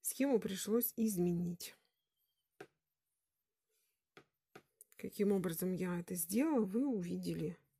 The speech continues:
подробный мастер-класс. Вот таким образом выглядит уголочек низа кофточки.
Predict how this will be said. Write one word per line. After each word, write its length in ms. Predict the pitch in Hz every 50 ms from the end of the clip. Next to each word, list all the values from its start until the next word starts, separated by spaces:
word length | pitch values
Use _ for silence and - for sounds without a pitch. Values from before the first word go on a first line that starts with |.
| _ _ _ _ _ _ _ _ _ _ _ _ _
подробный 640 | _ - 185 175 208 208 233 262 285 285 285 254 - -
мастер-класс. 1080 | - 190 202 233 262 262 - - - 175 175 - - - 170 185 165 160 170 - - - - _ _ _ _ _ _ -
Вот 80 | -
таким 340 | - 180 - - 226 220 - -
образом 480 | 202 196 190 180 180 165 - 180 170
выглядит 520 | 160 185 175 170 165 160 165 190 - - -
уголочек 760 | 202 190 - 175 175 180 180 196 - - 320 302 - - - _ _ _ _ _ _ _ _ _ _ _ _ _ _ _ _ _ _ _ _ _ -
низа 560 | 202 196 196 208 226 226 254 247 233 240 - _ _ _ _ _ _ _ _ _
кофточки. 760 | - 190 180 175 - - 180 175 - - - - 180 156